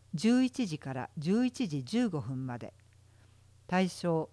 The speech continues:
ゼロ歳から三歳児向け。四、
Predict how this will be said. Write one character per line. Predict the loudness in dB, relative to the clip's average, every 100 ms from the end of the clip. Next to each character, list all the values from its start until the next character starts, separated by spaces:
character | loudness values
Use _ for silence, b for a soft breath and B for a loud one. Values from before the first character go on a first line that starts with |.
| -14 -2
ゼ | 2 2
ロ | 2
歳 | 0 -2
か | -4 -6
ら | -6 -8
三 | -4 0 0
歳 | 2 2 2
児 | -2
向 | -2
け。 | -6 -12 -12 -20 -20 -20 -20 -20 -20 -20 -20 -20 -20 -20 -2
四、 | 2 2 0